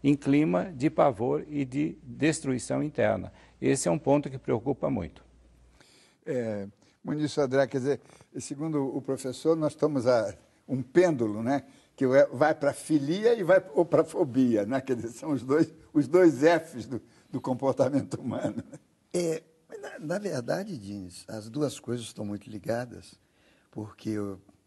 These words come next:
Speaker 3: depois da filia, que é de Empédocles, mas tá aí também Platão, claro, é,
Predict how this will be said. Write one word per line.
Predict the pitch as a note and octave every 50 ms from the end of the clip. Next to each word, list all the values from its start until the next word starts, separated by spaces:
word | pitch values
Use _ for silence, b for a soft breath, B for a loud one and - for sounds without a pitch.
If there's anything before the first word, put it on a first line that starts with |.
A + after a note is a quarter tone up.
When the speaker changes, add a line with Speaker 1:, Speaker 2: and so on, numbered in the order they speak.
| _ _ _ _
Speaker 3:
depois | - A2 A2+ A#2 D#3 E3 D#3+ E3 - B2+ B2+ B2 A#2 G2+ - -
da | G2+ G#2 G#2
filia, | - - A#2 A#2 A#2 A#2 A#2 A#2 A#2 A#2 - _ _ _
que | - A2+ A2
é |
de | G#2 A#2 - - G#2
Empédocles, | G2+ G#2 G2 - A#2+ C3 C3+ C3+ C3+ B2+ G#2+ G#2+ G2 - - G2 F#2 - -
mas | G#2 G#2 G#2 -
tá | - G#2
aí | G#2 G2+ - G2
também | - - G#2+ A#2 A#2+ A#2+
Platão, | A#2 - D#3+ D#3+ D#3+ - - C3 C3+ B2+ A2+
claro, | - - - B2+ - b b b b b b b b b b b b b _ _ -
é, | B2 B2 B2 B2 B2 A#2+ A#2 A#2 A#2 C3 A#2+ - - -